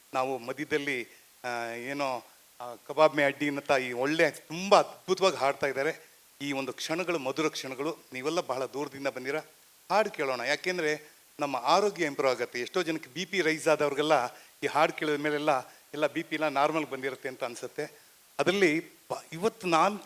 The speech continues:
ಕಂಡಿದ್ದೇನಪ್ಪ ಅಂದ್ರೆ ಒಂದು ಸತ್ಯ, ಶಂಕರ್ ನಾಗ್ ಮತ್ತು ಅನಂತ್ ನಾಗ್ ಅವರ ಚಿತ್ರಗಳಲ್ಲಿ ಎಷ್ಟು ಅದ್ಭುತವಾದ ಹಾಡುಗಳಿತ್ತು ಅನ್ನೋದು ಮತ್ತೆ ಮತ್ತೆ ಸಾಬೀತಾಯ್ತು.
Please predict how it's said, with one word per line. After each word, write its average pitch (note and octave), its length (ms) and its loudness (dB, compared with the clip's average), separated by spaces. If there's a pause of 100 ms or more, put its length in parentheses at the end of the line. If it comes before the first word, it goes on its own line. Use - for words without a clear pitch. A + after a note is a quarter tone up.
(200)
ಕಂಡಿದ್ದೇನಪ್ಪ F#3+ 680 2
ಅಂದ್ರೆ D#3 180 0
ಒಂದು C3 120 -4
ಸತ್ಯ, D#3+ 400 0 (800)
ಶಂಕರ್ G#3+ 540 2
ನಾಗ್ G#3 240 2
ಮತ್ತು E3+ 300 0
ಅನಂತ್ F#3 400 -2
ನಾಗ್ E3 160 2
ಅವರ C#3+ 220 2
ಚಿತ್ರಗಳಲ್ಲಿ F3+ 640 -2
ಎಷ್ಟು F3+ 360 0
ಅದ್ಭುತವಾದ G3+ 540 6
ಹಾಡುಗಳಿತ್ತು D#3 680 4
ಅನ್ನೋದು D3+ 520 4 (240)
ಮತ್ತೆ C3+ 320 0
ಮತ್ತೆ G3+ 280 2
ಸಾಬೀತಾಯ್ತು. C#3 880 -2